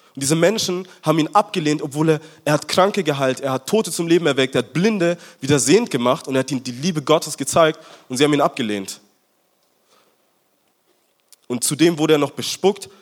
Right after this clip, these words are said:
er wurde beleidigt, er wurde gedemütigt und er musste unmenschliches körperliches Leid ertragen. Jesus hat ähnliche Dinge wie Moses erlebt,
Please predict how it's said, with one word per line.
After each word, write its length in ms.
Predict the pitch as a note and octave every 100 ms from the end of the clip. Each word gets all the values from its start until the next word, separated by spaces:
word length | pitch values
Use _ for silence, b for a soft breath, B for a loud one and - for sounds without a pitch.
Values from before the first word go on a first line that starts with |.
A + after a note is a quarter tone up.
| b -
er 120 | B2
wurde 160 | B2+
beleidigt, 580 | A2+ B2 B2+ D#3+ F3 F#3+
er 100 | B2+
wurde 120 | B2
gedemütigt 840 | B2 A2 C#3+ F#3+ G3+ - G#3+ - - _ b b b b b b _ _ _ -
und 160 | C#3+
er 80 | D3
musste 240 | D#3 D#3 -
unmenschliches 880 | F3+ G#3 F#3+ F#3 F3+ E3 D3 -
körperliches 640 | - E3 E3 D3+ C#3 C3 -
Leid 240 | A2+ A2+
ertragen. 480 | A2 - G#2+ G2+ F#2 _ _ _ _ _ _ _ _ _ _ _ _ _ b b b _ _ _ _ _
Jesus 240 | - D#3 D#3
hat 160 | D#3
ähnliche 260 | F3 G3 F3
Dinge 240 | D3+ E3
wie 80 | C3+
Moses 320 | C3 D#3+ C#3+
erlebt, 400 | C#3+ A2 A#2 -